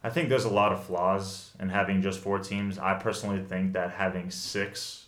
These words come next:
would make the most sense. Eight is just way too much. Anybody who recommends eight to me, I'm just like, I don't wanna hear it 'cause I just think that's just entirely way,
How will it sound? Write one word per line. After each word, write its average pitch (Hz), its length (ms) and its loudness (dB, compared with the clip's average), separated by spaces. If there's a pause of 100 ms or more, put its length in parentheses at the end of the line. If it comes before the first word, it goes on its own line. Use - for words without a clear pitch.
would 98 140 -4
make 92 240 2
the 87 80 -4
most 92 340 -2
sense. - 460 -6 (480)
Eight 113 220 6
is 90 120 -2
just 90 180 -4
way 87 140 0
too - 160 -12
much. 82 240 -4
Anybody 92 420 2
who 92 120 -2
recommends 85 500 -4
eight 82 180 -6
to 92 120 -10
me, 85 80 -10
I'm 82 120 -10
just 82 140 -12
like, 76 300 -10
I 87 100 -2
don't 80 380 -6
wanna 69 160 -10
hear 67 240 -8
it - 120 -12
'cause 64 220 -8
I 85 140 -4
just - 160 -8
think 69 160 -10
that's - 320 -8 (480)
just 156 180 2
entirely 123 360 6
way, 107 280 6